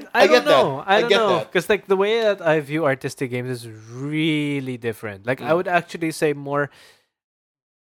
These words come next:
Speaker 1: when there is a lack of, I don't know.
Speaker 2: What
Speaker 1: 'Cause
Speaker 2: would, what, what's your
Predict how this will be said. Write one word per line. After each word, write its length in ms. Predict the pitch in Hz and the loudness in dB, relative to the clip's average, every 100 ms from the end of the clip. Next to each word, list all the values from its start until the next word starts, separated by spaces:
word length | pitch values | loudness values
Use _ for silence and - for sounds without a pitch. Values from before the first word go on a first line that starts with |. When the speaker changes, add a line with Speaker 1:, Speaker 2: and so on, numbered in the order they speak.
| _ _ _ _ _ _ _ _ _ _ _ _ _ 160 | _ _ _ _ _ _ _ _ _ _ _ _ _ -2
Speaker 1:
when 160 | 165 | 0
there 160 | 185 190 | 2 2
is 180 | 185 196 | 0 -2
a 280 | 170 170 - _ _ _ _ _ _ _ _ _ _ _ 127 | -2 -4 -10 _ _ _ _ _ _ _ _ _ _ _ -12
lack 500 | 120 127 156 - - 165 | -4 -2 -2 -4 -14 -12
of, 200 | - - - _ _ _ _ _ _ _ _ _ _ _ _ _ _ - | -12 -14 -20 _ _ _ _ _ _ _ _ _ _ _ _ _ _ -20
I 60 | 165 | -16
don't 140 | 175 156 | -12 -8
know. 240 | 165 131 - 185 | -6 -6 -4 -2
Speaker 2:
What 100 | 202 | 0
Speaker 1:
'Cause 140 | 208 | 0
Speaker 2:
would, 160 | 233 196 - | -4 -16 -6
what, 140 | 202 202 | -6 -2
what's 260 | 240 - | -4 -2
your 520 | 175 160 135 104 104 | -4 -2 -2 -4 -10